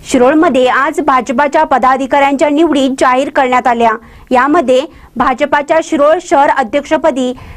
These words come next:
सामाजिक कार्यकर्ते संजय रामचंद्र शिंदे यांची निवड करण्यात आली.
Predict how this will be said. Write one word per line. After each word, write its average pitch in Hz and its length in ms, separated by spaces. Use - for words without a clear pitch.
सामाजिक 339 560
कार्यकर्ते 254 680
संजय 311 420
रामचंद्र 285 560
शिंदे 247 440
यांची 302 360
निवड 330 340
करण्यात 247 380
आली. 226 280